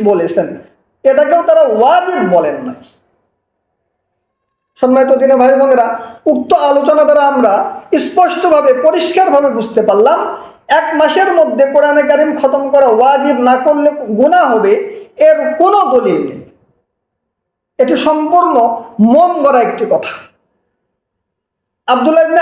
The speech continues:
আমর রাদিয়াল্লাহু আনহুর এই হাদিসের দ্বারা আরেকটি গুরুত্বপূর্ণ জিনিস বুঝে আসে যে আমাদের সন্তানদেরকে বিবাহ দেওয়ার পরে, ছেলে মেয়েদেরকে বিবাহ দেওয়ার পরে তাদের খোঁজ খবর নেওয়া উচিত। অর্থাৎ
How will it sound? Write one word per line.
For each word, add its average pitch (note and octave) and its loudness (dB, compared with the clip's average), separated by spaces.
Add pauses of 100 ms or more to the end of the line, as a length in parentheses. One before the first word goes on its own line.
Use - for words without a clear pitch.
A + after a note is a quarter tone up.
আমর D4+ 2
রাদিয়াল্লাহু D#4 2
আনহুর D4+ 2
এই B3+ 0
হাদিসের B3+ -2
দ্বারা F3+ 0 (640)
আরেকটি F4 -2 (120)
গুরুত্বপূর্ণ E4+ 0 (120)
জিনিস C4+ 0 (160)
বুঝে A3 2 (100)
আসে G3+ -2 (960)
যে C#4 2 (100)
আমাদের E4+ 0 (120)
সন্তানদেরকে E4 0 (100)
বিবাহ D#4 2 (140)
দেওয়ার A#3 2 (100)
পরে, F3 0 (640)
ছেলে D4 2
মেয়েদেরকে D#4 2 (100)
বিবাহ C#4+ 2 (160)
দেওয়ার G#3 2
পরে F#3+ 2 (1000)
তাদের D#4 0 (100)
খোঁজ F#4 0 (100)
খবর F4+ 0
নেওয়া C4 2 (100)
উচিত। F3+ -10 (520)
অর্থাৎ C4 0